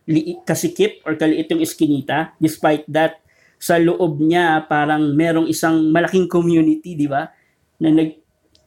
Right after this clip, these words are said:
na nagsisilbing parang microcosm ng sitwasyon sa maraming congested area din. Hindi lang dito sa Metro Manila, pati na rin sa ibang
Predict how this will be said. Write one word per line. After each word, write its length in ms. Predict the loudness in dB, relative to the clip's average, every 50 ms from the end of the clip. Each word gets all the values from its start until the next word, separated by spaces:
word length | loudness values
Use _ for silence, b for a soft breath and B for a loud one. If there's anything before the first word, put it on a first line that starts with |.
| _ -2
na 80 | 0 2
nagsisilbing 680 | 2 0 0 -2 -4 -2 0 -2 0 0 0 0 2
parang 240 | 2 0 2 2 2 2
microcosm 800 | 2 2 0 -2 -2 -2 -2 -2 -2 -2 -2 0 2 2 2 2
ng 480 | 2 2 2 2 0 0 -2 -4 -8
sitwasyon 800 | -8 -4 -2 -2 0 0 -2 -2 -2 -2 0 2 2 0 0 -2
sa 160 | -6 -2 0 0
maraming 400 | 2 2 2 2 2 2 0 2
congested 560 | 0 0 0 0 -2 -2 -4 -4 -6 -4 -2
area 400 | -2 0 2 2 2 2 0 0
din. 320 | -2 0 0 0 0 -2 -4 _ _
Hindi 240 | _ 2 2 2 4
lang 160 | 2 2 2
dito 160 | 0 0 -2 -2
sa 240 | -2 0 2 4
Metro 240 | 4 2 2 2 0
Manila, 400 | 0 0 0 0 2 0 0 0 -2 -6 _ _ _ _ _ _ _ -6
pati 160 | -2 0 2
na 160 | 2 4 4
rin 120 | 2 2 0
sa 120 | -2 -4
ibang 640 | -4 -2 0 0 0 2 2 0 0 0 0 -2